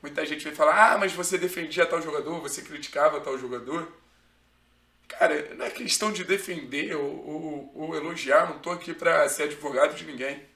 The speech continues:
Nem sei nada de direito. Eu tô aqui pra constatar o crescimento, ou a queda, ou a melhora, ou a piora.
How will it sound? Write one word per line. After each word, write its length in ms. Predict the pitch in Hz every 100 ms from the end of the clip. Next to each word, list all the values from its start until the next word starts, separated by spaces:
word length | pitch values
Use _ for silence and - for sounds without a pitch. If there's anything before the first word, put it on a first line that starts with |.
| _ _ _ _ _
Nem 280 | 156 190 247
sei 440 | - 160 190 165
nada 300 | 143 175 208
de 100 | 175
direito. 460 | 180 185 - - - _ _ _ _ -
Eu 80 |
tô 100 | -
aqui 140 | 196 226
pra 180 | 220 214
constatar 560 | 220 208 - - 196
o 60 | 190
crescimento, 680 | 165 175 - 143 190 -
ou 100 | 143
a 60 | 135
queda, 400 | - 143 135 143
ou 100 | 135
a 60 | 131
melhora, 420 | 127 131 151 147
ou 160 | 127
a 60 | 123
piora. 560 | - 127 127 156 -